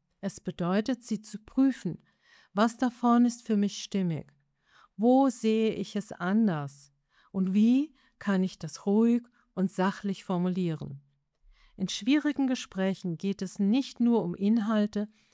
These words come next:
sondern um Prozessverantwortung. Wenn ein Gespräch kippt, hilft es, das Tempo bewusst zu reduzieren. Kläre zunächst, was genau beobachtet wurde. Benenne die Wirkung.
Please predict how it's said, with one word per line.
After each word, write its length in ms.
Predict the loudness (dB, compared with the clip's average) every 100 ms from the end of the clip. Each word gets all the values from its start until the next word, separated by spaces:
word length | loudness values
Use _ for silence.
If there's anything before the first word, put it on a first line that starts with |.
| _
sondern 500 | -6 0 4 4 2
um 180 | 0 -2
Prozessverantwortung. 1400 | -2 -6 -2 0 0 0 -6 -4 -6 -6 -8 -8 -12 -20 -20 _ _ _ _ -2
Wenn 220 | 0 2
ein 240 | 0 0 0
Gespräch 580 | -4 -10 -8 -6 -8
kippt, 420 | -4 -4 -4 -10 -20 _ _ _
hilft 460 | 2 4 2 -2
es, 300 | -4 -4 -8 _ _ -10
das 200 | -8 -4
Tempo 400 | 2 2 4 0
bewusst 480 | 0 0 0 0
zu 80 | -6
reduzieren. 840 | -4 -4 -8 -10 -4 -2 -2 -4 -8 _ _ _ _
Kläre 420 | 0 2 4 0
zunächst, 720 | -4 -2 0 2 0 -2 -12 _ _ _
was 220 | -2 -2
genau 360 | 0 2 2 2
beobachtet 720 | 0 -2 -2 -2 -6 -14 -10
wurde. 320 | -10 -10 -14 -20 _ _ _ _ _ _ _ _ _
Benenne 640 | -2 2 2 2 0 -2 -6 _ -4
die 200 | -2 2
Wirkung. 600 | 2 2 -2 -4 -6